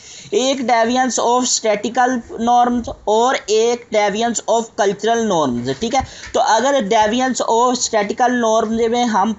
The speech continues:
पढ़ेंगे तो हमें जो है वो मुकम्मल पता लग जाएगा कि इस scenario में क्या बताया गया है। ठीक है, तो इसकी, इसकी description मैंने क्या लिखी है, "In this case showed that Uzair lose his norms and also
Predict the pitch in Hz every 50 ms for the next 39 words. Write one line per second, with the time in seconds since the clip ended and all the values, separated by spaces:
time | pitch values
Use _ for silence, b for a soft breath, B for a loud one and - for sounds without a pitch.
0 | - - 196 190 214 233 233 220 214 233 240 240 240 - 226 170 - - 175 185
1 | 208 233 247 240 202 190 220 214 196 175 185 180 202 220 214 208 233 233 220 214
2 | 220 208 - 180 170 175 190 220 233 226 220 233 233 220 220 208 185 185 190 196
3 | 214 208 220 208 226 226 226 220 - 247 - - - 208 226 - - 247 - -
4 | 214 190 185 180 180 180 214 214 220 220 240 226 - - 233 233 233 180 196 -
5 | 180 147 135 127 123 123 117 117 127 147 170 220 247 247 B B B B B B
6 | 240 233 247 - - 233 208 226 262 262 269 262 262 - - 233 226 - - 269
7 | 226 202 240 - - 226 214 214 214 - 262 247 254 247 247 254 240 - 247 240
8 | 247 247 233 - - 247 247 254 247 247 254 262 - - 208 226 240 247 226 226
9 | 214 202 247 254 262 - - - 233 - - 170 165 175 190 226 247 - - -
10 | - 196 196 214 240 262 240 220 196 180 160 165 180 202 214 - - B B B
11 | B B B 202 185 220 214 214 226 240 247 262 262 240 226 214 214 226 233 254
12 | 262 220 262 240 - 214 220 233 233 233 202 185 180 175 185 208 220 240 240 220
13 | 262 - - - 196 196 202 208 214 233 247 254 233 - - - 190 185 190 202
14 | 202 208 - 247 254 240